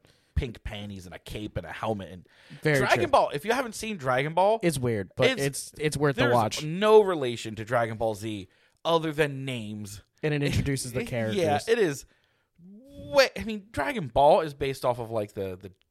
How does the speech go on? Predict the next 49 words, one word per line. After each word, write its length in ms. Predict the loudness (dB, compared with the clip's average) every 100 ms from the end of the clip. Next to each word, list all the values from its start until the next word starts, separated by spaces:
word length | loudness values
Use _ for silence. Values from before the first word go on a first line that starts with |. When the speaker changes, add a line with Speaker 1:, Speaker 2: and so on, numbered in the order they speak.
| -8
Speaker 1:
Japanese, 800 | -8 -8 -10 -12 -14 -18 -20 -20 _ _ _ _ _ _ -8
uh, 260 | -6 -6 -6
mythos 500 | -4 -2 -4 -8 -18 -12
with, 160 | -12 -4
Speaker 2:
Yeah. 100 | -4
Speaker 1:
like, 300 | -4 -12 _ _ _ -8
Speaker 2:
Sun 200 | -2 0
Wukong 440 | 0 -2 -6 -6
Speaker 1:
Yeah, 160 | -4 -4
Speaker 2:
and 80 | -4
Speaker 1:
Sun 140 | -4
Speaker 2:
everything 200 | -4 -4
Speaker 1:
Wukong 20 | -4
Speaker 2:
like 80 |
that. 40 | -4
Speaker 1:
and 80 | -4
all 140 | -2
that, 200 | -2 -6
the, 120 | -10 -12
the 80 |
cloud 400 | -8 -6 -6 -8
and 100 | -14 -18
the 180 | -16 -18 _ _ -18
staff 380 | -8 -6 -6 -8
and 80 | -6
everything. 480 | -4 -4 -10 -14 -18 _ -6
Speaker 2:
Yeah. 240 | -4 -4 -6
Speaker 1:
And 160 | -4
Dragon 240 | 0 0 0
Ball 100 | -2
Z, 220 | -4 -8
it 160 | -12
t-, 100 | -14 -14
threw 160 | -12 -14 -4
all 220 | 0 0
that 120 | 0
out 160 | -4 -6
the 60 |
window, 300 | -10 -12 -16 _
all 200 | -4 -2
of 80 | -2
it 80 | -4
gone. 280 | -10 -10 -10
Speaker 2:
Slowly. 460 | -2 4 4 4 -4 _ _ _ _ _ _ _ _
Speaker 1:
So, 280 | -2 0 0
I 80 |
mean, 160 | -2 -4
it's 180 | -6 -2
a, 240 | -2 -2